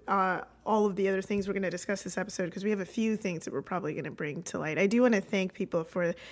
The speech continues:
the feedback we've been getting over the last couple of weeks. Uh, we've gotten a lot of really great feedback. And to be honest, Nora and I were a bit, like, we were expecting to get, uh, some flack <laughs> for our critical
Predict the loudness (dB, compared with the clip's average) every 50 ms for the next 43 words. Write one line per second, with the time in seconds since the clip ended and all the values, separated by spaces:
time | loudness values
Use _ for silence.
0 | -16 -16 -16 -8 0 0 0 4 6 6 6 8 8 8 8 6 4 2 2 2
1 | 0 0 2 4 4 4 4 4 2 2 2 2 2 2 2 2 2 0 0 0
2 | -2 -2 0 -2 -4 -4 -4 -4 -2 -2 -2 -2 -4 -4 -4 -4 -2 0 0 2
3 | 2 2 0 0 0 0 0 2 2 4 6 6 6 6 6 6 6 6 6 6
4 | 6 6 6 4 4 2 2 2 2 2 0 0 -2 -2 -2 -2 0 0 0 0
5 | 0 -2 -4 -2 2 2 2 2 2 0 -4 -6 -12 -20 -10 2 6 8 8 10
6 | 10 10 10 10 8 6 6 8 8 8 8 8 8 8 10 10 10 10 8 6
7 | 4 -2 2 _ 10 12 12 12 12 10 8 0 -14 -20 -20 _ _ _ _ _
8 | _ _ _ _ _ _ 4 4 6 6 6 6 6 6 6 4 4 4 4 4
9 | 4 4 4 4 4 2 2 4 6 6 8 6 4 4 -2 -6 -4 0 2 4
10 | 4 4 4 2 0 -2 -4 -4 -4 -4 -4 2 6 8 8 8 6 4 2 0
11 | 2 4 4 4 4 2 6 8 10 10 10 10 8 10 10 10 10 8 6 8
12 | 10 10 10 10 8 8 8 8